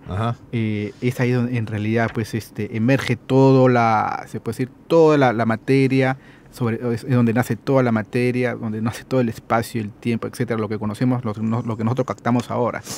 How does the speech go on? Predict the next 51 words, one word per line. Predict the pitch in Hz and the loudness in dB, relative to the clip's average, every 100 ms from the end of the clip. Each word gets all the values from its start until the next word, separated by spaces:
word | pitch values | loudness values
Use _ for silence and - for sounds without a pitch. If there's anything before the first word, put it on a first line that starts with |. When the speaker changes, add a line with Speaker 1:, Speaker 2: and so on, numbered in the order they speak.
| - | 4
Speaker 1:
Ahora, | 156 165 | 8 8
te | 156 | 8
voy | 190 | 4
a | |
hacer | 202 | 4
una | 185 | 4
pregunta. | 147 120 147 123 71 | 4 4 4 0 -6
Speaker 2:
Dime. | - - - | -14 -20 2
Speaker 1:
La | 113 | 4
partícula | 110 120 185 175 160 110 | 6 4 4 4 4 6
Higgs, | 175 139 - - - | 4 4 0 -6 0
a | 101 | 4
ver | 123 | 4
si | 139 | 6
hablamos | 127 135 143 | 6 4 2
un | 120 | 2
poquito. | 104 104 - 71 - - - - | 2 0 -2 -8 -10 -20 -10 2
Este | 131 - | 2 4
está | 147 160 | 4 6
en | 156 | 6
el | 135 | 6
libro | 156 147 | 6 8
de | 127 | 6
física | 151 143 123 | 4 4 4
cuántica, | 101 131 127 139 127 | 6 6 6 2 2
un | 110 - | 0 2
poco | 123 113 | 0 4
para | 104 87 | 4 4
que | 95 | 0
nos | 90 - | -2 -2
ilustre | 90 110 135 120 107 | -2 0 0 0 2
Paco | 120 113 | 2 4
Ambeta, | 101 117 113 | 2 2 2
a | 107 | 2
ver | 110 | 2
si | 98 | -2
nos | 87 | -2
puede | 104 | 0
Speaker 2:
Ujú. | - | 0
Speaker 1:
explicar | 92 107 113 | 0 2 2
un | 104 | 2
poco. | 117 - 143 - - - - - | 0 0 -6 -10 -18 -20 -10 -2
Dice, | 131 113 | 4 6
"La | 104 | 6
partícula | 120 - 196 196 135 | 6 4 4 8 8
Higgs | - 202 - - - | 6 2 -2 -6 -4
es | 131 | 2
una | 165 139 | 2 4
partícula | 107 98 160 165 156 | 4 4 0 6 6
postulada | - 113 - 120 120 143 151 | 6 2 2 4 6 10 8
teóricamente | - 123 139 139 117 123 110 90 170 | 8 6 6 6 6 6 2 0 -2